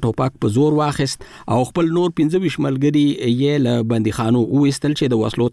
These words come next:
ترلاسه کولو وروسته یې په دغه مرکز کې اته امنیتي سرتیري یرغمال کړل. د پاکستان لخوا د دیني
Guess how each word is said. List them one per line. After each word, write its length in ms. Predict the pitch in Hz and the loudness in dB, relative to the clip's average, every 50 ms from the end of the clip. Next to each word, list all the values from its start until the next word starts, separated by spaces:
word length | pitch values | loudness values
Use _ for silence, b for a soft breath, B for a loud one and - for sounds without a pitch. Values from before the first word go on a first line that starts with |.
| 120 | -2
ترلاسه 380 | 113 110 107 104 101 - 101 - 110 | -4 -2 -4 -4 -4 -6 -2 0 2
کولو 240 | 107 113 113 113 | 2 4 4 2
وروسته 240 | 123 139 135 - 147 | 2 2 0 0 0
یې 480 | 120 110 92 - - - - - - - | 0 0 0 -2 -6 -16 -20 -10 -4 -2
په 120 | 127 151 160 | 0 0 0
دغه 180 | 156 156 156 156 | 0 0 0 -2
مرکز 320 | 147 - 175 170 160 - | -2 -2 -4 -4 -2 -2
کې 240 | - 165 156 - 135 131 | -4 -2 -2 -2 -2 -2
اته 260 | - 190 190 151 127 | -2 -2 -2 0 0
امنیتي 420 | 127 127 120 123 123 - 135 - - | 0 2 2 0 0 -2 -2 -2 -2
سرتیري 440 | 104 101 - 143 131 135 151 143 120 104 | -4 -2 0 0 2 2 2 0 0 -2
یرغمال 460 | 98 95 104 104 98 98 90 - - - | -2 -2 0 0 0 0 -2 -4 -4 -2
کړل. 200 | 104 98 95 - - - - - - - - - - - - - - - - - - - - B B B B B B B B B B B B B B B B B - 139 | -2 -2 -2 -6 -12 -20 -20 -20 -20 -20 -20 -20 -20 -20 -20 -20 -20 -20 -20 -20 -20 -20 -20 B B B B B B B B B B B B B B B B B 0 0
د 160 | 139 165 175 165 | 2 2 0 0
پاکستان 560 | 185 180 175 - 190 - - 208 214 220 220 214 202 | -2 -2 -2 -2 -2 -2 0 0 0 0 0 0 -2
لخوا 280 | 175 - - 180 180 190 202 202 180 | -2 -2 0 0 2 2 2 0 0
د 180 | 160 151 147 147 | 0 0 2 2
دیني 180 | 151 156 170 | 2 2 2